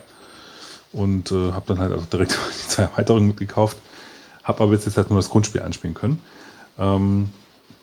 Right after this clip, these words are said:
thematisch, also es basiert eigentlich auf dem, ist ein, ist ein, äh, eigentlich aus dem al-,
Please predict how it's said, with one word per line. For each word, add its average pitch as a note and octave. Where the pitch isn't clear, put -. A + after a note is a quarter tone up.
thematisch, C3
also A2+
es G#2+
basiert A#2+
eigentlich D3+
auf B2
dem, A#2
ist A2
ein, G#2+
ist G2+
ein, G2
äh, F#2+
eigentlich B2
aus G#2+
dem G#2
al-, G2